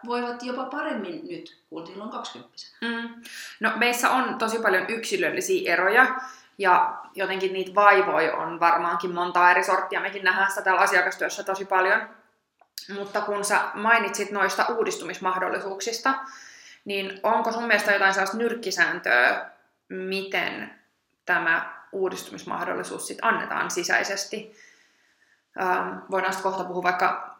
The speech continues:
Speaker 2: ulkoisesta ihonhoidosta, mut otetaan eka nää sisäiset hommat, niin
Speaker 1: Joo,
Speaker 2: mitä
Speaker 1: siis
Speaker 2: sä
Speaker 1: siinä on tarkoituksena yrittää palauttaa sitä menetettyä toleranssia, mikä meillä oli silloin nuorempana. Ja tota, ö,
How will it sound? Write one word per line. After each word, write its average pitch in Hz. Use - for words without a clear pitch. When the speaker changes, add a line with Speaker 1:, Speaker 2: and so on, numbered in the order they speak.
Speaker 2:
ulkoisesta 185
ihonhoidosta, 196
mut 214
otetaan 208
eka 185
nää 175
sisäiset 185
hommat, 208
niin 214
Speaker 1:
Joo, 202
Speaker 2:
mitä 202
Speaker 1:
siis 202
Speaker 2:
sä -
Speaker 1:
siinä 262
on 233
tarkoituksena 262
yrittää 262
palauttaa 247
sitä 190
menetettyä 180
toleranssia, 156
mikä 143
meillä 139
oli -
silloin 143
nuorempana. 269
Ja 196
tota, 208
ö, 208